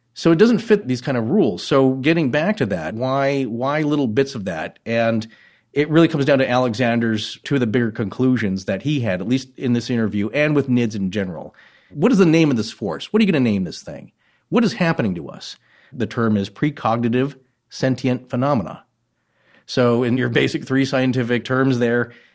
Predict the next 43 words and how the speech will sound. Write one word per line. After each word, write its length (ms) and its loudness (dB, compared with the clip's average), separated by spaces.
it 280 0
knows 520 4
what's 340 0
going 420 2
to 120 0
happen. 680 -2
It 120 -4
can 120 0
either 220 2
read 240 2
your 120 0
mind, 580 0
or 280 -2
it 100 -8
can 160 -4
tell 180 -2
the 100 -6
future 400 -2
in 60 -2
a 40 0
way, 220 0
or 220 2
it 40 0
just 160 -2
has 160 2
a 60 -2
higher 260 0
vantage 440 -2
point, 340 -12
somehow 460 0
just 260 -4
able 260 2
to 100 -4
see 320 -2
a 60 -2
little 220 -2
further 640 -2
down 260 -2
the 60 -6
road 300 -4
than 160 -6
we 200 2
are. 340 -8